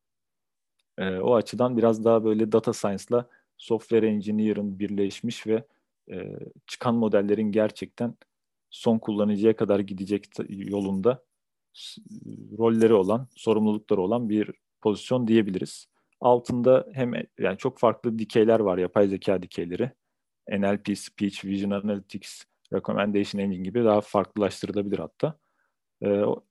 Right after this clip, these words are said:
bunlardan biri genelde hedef alanınız oluyor. Benim de şu anda N L P ve chatbot dünyası aslında hedef alanım.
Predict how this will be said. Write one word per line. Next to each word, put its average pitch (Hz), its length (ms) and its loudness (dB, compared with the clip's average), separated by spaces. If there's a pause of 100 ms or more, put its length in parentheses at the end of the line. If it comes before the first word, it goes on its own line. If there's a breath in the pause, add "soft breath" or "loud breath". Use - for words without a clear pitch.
(100)
bunlardan 131 800 0
biri 127 200 2
genelde 123 380 4
hedef 131 360 2
alanınız 120 400 2
oluyor. 92 260 -2 (560)
Benim 117 360 4
de 110 60 2
şu - 160 0
anda 104 460 4
N 117 160 4
L 113 100 4
P 117 320 0 (100)
ve 113 120 2
chatbot 110 420 -2
dünyası 90 400 -4
aslında 87 340 -8
hedef 90 260 -8
alanım. 95 320 -6